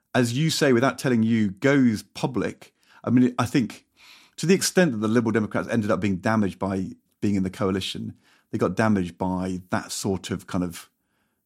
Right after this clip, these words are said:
rather craven, uh, unpleasant behaviour. I thought that was one of the, look, it was a stupid letter to write of Liam Byrne, and he's paid a big price, and you made a lot of politics out of it, but I think it puts David Laws in a really, really bad light, 'cause it was a joke to Philip Hammond,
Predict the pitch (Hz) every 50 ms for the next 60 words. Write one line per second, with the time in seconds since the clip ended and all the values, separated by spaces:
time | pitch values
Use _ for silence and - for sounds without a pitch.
0 | _ - 104 92 90 92 - - - - 98 92 95 87 - - 80 78 71 50
1 | - - - _ _ _ _ _ _ - - - - - 110 113 - - - 117
2 | 98 101 107 101 90 104 101 101 98 90 98 98 95 85 - - 101 104 98 -
3 | 95 82 - 95 87 95 95 92 101 98 101 95 87 95 98 95 92 90 _ _
4 | - - 220 - - - - - - - - 156 147 127 135 123 - - - 214
5 | 220 185 180 117 135 135 131 - - 120 110 110 110 104 98 92 104 104 107 101
6 | 95 87 104 101 92 95 98 101 104 - - - _ - - 113 101 - - -
7 | 165 170 139 113 90 113 95 - - - - 95 95 92 101 - - - - -
8 | - - - - 113 120 160 160 143 127 107 110 - 98 95 - - - - 131
9 | 120 95 - - - - - 95 92 90 - 98 98 107 - - - - - -
10 | - - 107 110 110 117 92 101 82 - - - - _ - - - - - -
11 | - - 107 104 95 98 87 98 98 92 92 92 87 85 98 95 95 90 87 90
12 | 90 95 101 98 95 95 92 95 95 87 87 95 95 92 85 92 95 - - -
13 | 92 92 90 - 95 90 92 82 - - - 98 80 90 90 80 95 95 - 139
14 | 151 147 - 101 - - 95 92 - 98 98 90 95 95 92 92 95 95 90 -